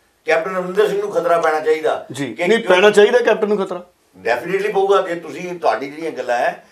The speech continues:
Speaker 1: ਕਿ ਜੋ ਕ-, ਅਹ, ਇੱਕ ਵੱਡੇ ਲੀਡਰ ਬਣ ਕੇ ਉੱਭਰੇ ਆ, ਉੱਭਰੇ ਉਹ ਕਾਂਗਰਸ ਹੀ ਹੈ ਨਾ, ਤੇ ਕਾਂਗਰਸ ਦੇ ਜਿਹੜੇ
Speaker 2: ਨਹੀਂ,
Speaker 1: leader
Speaker 2: ਮੈਨੂੰ ਤਾਂ ਲੱਗਦਾ ਉਹ ਸਿੱਖ ਜਗਤ 'ਚ ਉੱਭਰੇ ਆ leader ਬਣ ਕੇ।
Speaker 1: ਨਹੀਂ, ਦੇਖੋ, ਮੈਂ ਜਿਹੜੀ ਗੱਲ ਕਹਿਣਾ, ਉਹਨਾਂ ਨੇ ਨਾਲ ਸਿੱਧੂ ਸਾਹਿਬ ਨੇ ਇਹ ਵੀ ਗੱਲ ਕਹੀ ਹੈ ਕਿ ਮੈਂ ਕਾਂਗਰਸ 'ਚ ਹੀ ਰਹਿਣਾ,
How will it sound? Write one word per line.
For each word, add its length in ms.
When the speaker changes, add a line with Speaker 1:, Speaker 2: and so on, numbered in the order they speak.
Speaker 1:
ਕਿ 120
ਜੋ 140
ਕ-, 100
ਅਹ, 880
ਇੱਕ 200
ਵੱਡੇ 260
ਲੀਡਰ 260
ਬਣ 180
ਕੇ 80
ਉੱਭਰੇ 320
ਆ, 160
ਉੱਭਰੇ 280
ਉਹ 160
ਕਾਂਗਰਸ 380
ਹੀ 100
ਹੈ 40
ਨਾ, 220
ਤੇ 120
ਕਾਂਗਰਸ 560
ਦੇ 120
ਜਿਹੜੇ 180
Speaker 2:
ਨਹੀਂ, 140
Speaker 1:
leader 160
Speaker 2:
ਮੈਨੂੰ 240
ਤਾਂ 120
ਲੱਗਦਾ 240
ਉਹ 200
ਸਿੱਖ 440
ਜਗਤ 300
'ਚ 100
ਉੱਭਰੇ 280
ਆ 60
leader 260
ਬਣ 180
ਕੇ। 200
Speaker 1:
ਨਹੀਂ, 140
ਦੇਖੋ, 240
ਮੈਂ 220
ਜਿਹੜੀ 240
ਗੱਲ 80
ਕਹਿਣਾ, 400
ਉਹਨਾਂ 200
ਨੇ 100
ਨਾਲ 280
ਸਿੱਧੂ 220
ਸਾਹਿਬ 280
ਨੇ 60
ਇਹ 60
ਵੀ 100
ਗੱਲ 160
ਕਹੀ 300
ਹੈ 40
ਕਿ 80
ਮੈਂ 380
ਕਾਂਗਰਸ 540
'ਚ 100
ਹੀ 100
ਰਹਿਣਾ, 340